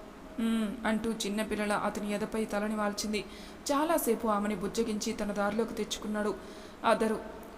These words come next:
అతనికి అనుకూలంగా మారి అతని ప్రేమకి మరోసారి బానిస అవ్వక తప్పలేదు ఆమెకి.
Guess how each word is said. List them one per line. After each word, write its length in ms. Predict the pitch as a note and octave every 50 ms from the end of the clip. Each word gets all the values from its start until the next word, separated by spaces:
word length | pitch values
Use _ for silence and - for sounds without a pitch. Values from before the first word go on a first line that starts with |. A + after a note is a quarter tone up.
| - -
అతనికి 320 | A3+ G#3+ A3 G#3+ G#3 G#3 A3+
అనుకూలంగా 520 | G3+ G3+ G#3+ - A#3+ A3 A3 G#3+ G#3 G#3
మారి 360 | G#3 G#3 G#3 G#3 G3+ G#3+ - -
అతని 220 | G#3 G#3 G#3 G#3+ G#3
ప్రేమకి 400 | - G#3 G#3 G#3+ G#3+ A3 - A3+
మరోసారి 500 | G#3 G3+ G3+ G#3+ A3 A3 G#3+ G#3 G#3 G#3
బానిస 360 | F#3+ G3+ G3+ G#3 A3+ A3 -
అవ్వక 240 | G#3+ G3+ G#3+ - G#3+
తప్పలేదు 460 | - G#3 G3 G3 G#3+ G#3+ G#3+ G#3+ G#3
ఆమెకి. 340 | G#3 G#3 G#3 - A#3 G#3